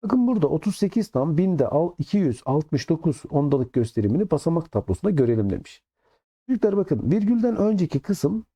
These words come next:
tam kısımdır. Otuz sekiz tam kısımda bulunur. Virgüle geldiğimizde zaten tam deriz ve okumaya devam ederiz. Eğer virgülden sonra bir basamak varsa onda bir,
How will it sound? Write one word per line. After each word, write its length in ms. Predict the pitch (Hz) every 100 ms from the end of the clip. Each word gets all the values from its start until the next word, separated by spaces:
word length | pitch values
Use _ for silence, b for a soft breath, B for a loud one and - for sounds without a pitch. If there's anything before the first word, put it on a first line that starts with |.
| _ _
tam 220 | - 170 147
kısımdır. 600 | 110 - 71 - - _ _ _ -
Otuz 260 | 156 170
sekiz 440 | - 117 214 - _ _
tam 240 | - 156 180
kısımda 480 | - - 123 120
bulunur. 340 | 98 85 - -
Virgüle 320 | 190 202 233
geldiğimizde 600 | 202 175 156 151 151 147
zaten 420 | 139 123 107 110 95
tam 400 | - 151 120 95
deriz 360 | 80 190 - -
ve 100 | -
okumaya 420 | 117 98 135 196
devam 260 | 127 117
ederiz. 380 | 92 95 214 - _ _ _ _ _ _ -
Eğer 380 | 247 240 208 160
virgülden 520 | 165 160 208 190 220
sonra 480 | 190 196 175 120 107
bir 220 | 190 240
basamak 580 | 214 - 156 127 110 104
varsa 340 | 90 87 92 -
onda 420 | 101 113 135 185
bir, 340 | 196 202 -